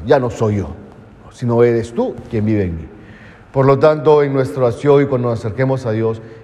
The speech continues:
evitemos este error del buenismo, pero también evitemos el error del derrumbarnos en nuestras faltas, sino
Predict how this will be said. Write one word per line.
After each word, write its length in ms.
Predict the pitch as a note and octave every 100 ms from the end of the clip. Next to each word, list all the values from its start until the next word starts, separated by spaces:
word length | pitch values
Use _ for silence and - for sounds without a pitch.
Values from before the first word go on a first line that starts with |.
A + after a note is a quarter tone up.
| -
evitemos 580 | A#2+ A2+ C3+ C3 B2 C3
este 240 | A#2 -
error 340 | A2 A2+ A2+ A2 - - -
del 160 | A#2 A#2
buenismo, 560 | G#2+ A2+ D3 C#3 D3 F#3 - - - -
pero 100 | B2
también 340 | B2+ C#3+ D3
evitemos 500 | D3+ B2 C#3+ D#3 D#3
el 80 | D3+
error 400 | C3+ B2 C#3 C#3 - - - - A2
del 520 | A2+ A#2+ B2 - -
derrumbarnos 600 | B2+ A#2+ A#2+ A#2 B2+ C3
en 60 | A#2
nuestras 280 | G#2+ G2+ F#2+
faltas, 460 | F#2 D#2+ - D#2 - - - -
sino 420 | - A#2+ A#2 A#2+